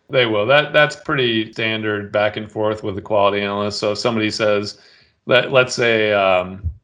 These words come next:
somebody didn't have a piece of equipment that was required,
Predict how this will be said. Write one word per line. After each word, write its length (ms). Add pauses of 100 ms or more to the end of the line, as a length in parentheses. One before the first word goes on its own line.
(1400)
somebody 720
didn't 280
have 160
a 80
piece 340
of 80
equipment 640
that 140
was 200
required, 720